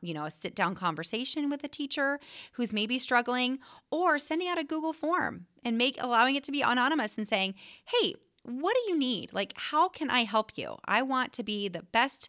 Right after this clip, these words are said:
leader for you. What are some things that you need?" And not just asking once, by the way, constantly asking, showing up, like I said already, being visible, saying, "Hey, is there anything I can help you with? Hey, what do you need?"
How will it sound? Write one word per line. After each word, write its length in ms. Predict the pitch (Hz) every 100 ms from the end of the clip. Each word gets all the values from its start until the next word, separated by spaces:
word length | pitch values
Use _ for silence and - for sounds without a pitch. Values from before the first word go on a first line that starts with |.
| - -
leader 320 | 226 240 240
for 140 | 233 233
you. 420 | 220 226 214 214 - _
What 120 | 330
are 60 | 359
some 180 | 349 277
things 260 | 247 233
that 100 | -
you 160 | 175 202
need?" 260 | 202 180 156 - -
And 120 | 226
not 220 | 240 277
just 160 | 311 285
asking 400 | 262 254 - 214
once, 300 | 208 - -
by 160 | 170 160
the 100 | 151
way, 300 | 131 - - _ _ _ -
constantly 1000 | - - 277 269 - - - 165 151 156 _ _
asking, 600 | - 190 185 - 156 - -
showing 540 | - - 240 220 196
up, 180 | 160 -
like 160 | 175 180
I 60 |
said 220 | 202 208 190
already, 320 | 180 165 151
being 320 | 214 240 240
visible, 560 | 190 202 185 143 117 - - - -
saying, 280 | - 233 190
"Hey, 400 | 185 220 180 - _
is 100 | 202
there 60 | 196
anything 220 | 214 208
I 60 | 190
can 100 | 190
help 220 | 180 160
you 80 | 151
with? 260 | - - _ _ _
Hey, 180 | - 226
what 220 | 175 208
do 40 | 233
you 120 | 226
need?" 280 | 185 -